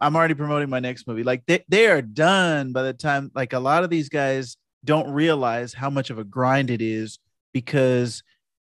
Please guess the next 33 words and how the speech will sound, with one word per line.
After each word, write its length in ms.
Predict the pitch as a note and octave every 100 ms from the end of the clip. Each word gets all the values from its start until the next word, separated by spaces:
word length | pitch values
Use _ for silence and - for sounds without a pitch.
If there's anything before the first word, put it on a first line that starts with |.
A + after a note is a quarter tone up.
| _
in 80 | D#3+
order 220 | F3 F3
to 80 | D3
get 260 | A2 C#3+
'em 140 | C#3 B2
out 280 | D#3 D#3+ -
every 300 | C3 B2 A#2+ A2
three 220 | A#2 B2
years 420 | A#2 A2 A2 A2+ A2+
or 180 | G#2 -
maybe 320 | B2+ A#2 A#2 -
even 200 | B2+ A#2
every 180 | A#2+ A2+
two 240 | - F#3
years, 440 | F3+ A2+ G2+ G#2+ - _ _ _
you're 180 | C3 C#3+
just 220 | B2+ A2+
constantly 800 | - C#3+ D3 D3 - A2+ G#2 G#2+
making 600 | G2+ G#2+ C3 - A#2 G#2
them. 320 | G2 D2+ - _ -
You're 100 | A#2
not 380 | A2+ A#2+ A2+ -
stopping. 640 | - - A#2 B2 - A2 G#2
You're 100 | A#2
not 240 | A#2+ A2
taking 320 | - A#2+ A#2+
a 60 | G#2
break 400 | F#2 A2+ A2+ _
for 80 | G#2
the 80 |
most 280 | G2 A#2 -
part. 220 | - G2 _ _ _ _
So 400 | - A#2 G2+ G2+